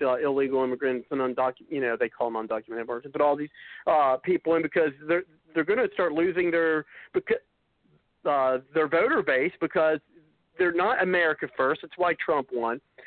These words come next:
Um, and you mentioned some, uh, some polls, and I've got some polls, uh, from, I believe, South Korea that, you know, not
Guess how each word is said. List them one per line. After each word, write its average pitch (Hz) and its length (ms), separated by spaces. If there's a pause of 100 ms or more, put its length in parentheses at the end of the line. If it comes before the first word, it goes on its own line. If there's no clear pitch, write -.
(220)
Um, 127 480 (920)
and 185 120
you 185 80
mentioned 202 480
some, 170 380
uh, 123 300 (120)
some 165 140
polls, 220 440
and 165 100
I've 165 120
got 170 160
some 160 180
polls, 165 380 (380)
uh, 139 320 (100)
from, 180 500 (120)
I 135 80
believe, 143 240 (100)
South 175 200 (100)
Korea 160 460 (360)
that, 151 280 (100)
you 170 120
know, 143 240
not 131 140